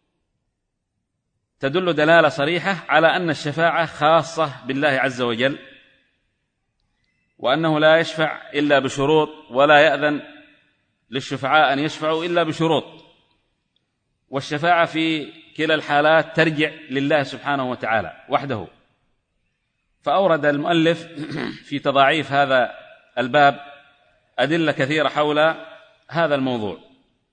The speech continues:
المسألة الثالثة تعريف الشفاعة.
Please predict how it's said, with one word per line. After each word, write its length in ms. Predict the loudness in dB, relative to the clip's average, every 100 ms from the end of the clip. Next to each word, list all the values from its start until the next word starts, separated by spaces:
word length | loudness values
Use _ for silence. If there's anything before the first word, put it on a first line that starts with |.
| _ _ _ _ _ _ _ -6
المسألة 460 | -4 -2 -2 -2 -2
الثالثة 580 | -2 0 2 2 -2 -4 -10 -20 _ _ _ _ _ _ _ _ _ _ _ _ _ _ _ _
تعريف 500 | -4 -2 0 0 -2
الشفاعة. 720 | -6 -4 -2 2 2 0 -6